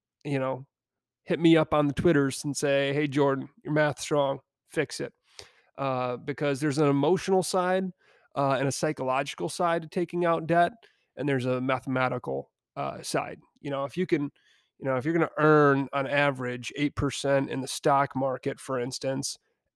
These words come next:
and you have access to a loan that's less than eight percent, which just about every loan has been the past ten years,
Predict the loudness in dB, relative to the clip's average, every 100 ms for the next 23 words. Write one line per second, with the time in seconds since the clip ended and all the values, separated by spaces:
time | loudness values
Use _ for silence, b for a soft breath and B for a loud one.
0 | _ 4 6 6 6 2 0 0 0 0
1 | -2 0 0 6 6 8 4 -2 -4 -4
2 | -4 -6 -10 -8 -6 -6 -2 -2 -2 -2
3 | -2 -4 -6 -12 _ _ -2 -2 -4 -10
4 | -12 -10 -2 -2 0 -2 2 2 2 -2
5 | -8 -4 -4 -4 -6 -4 -6 -8 _ -12
6 | -8 -4 -6 -6 -8 -8 -8 -8 -8 -8
7 | -10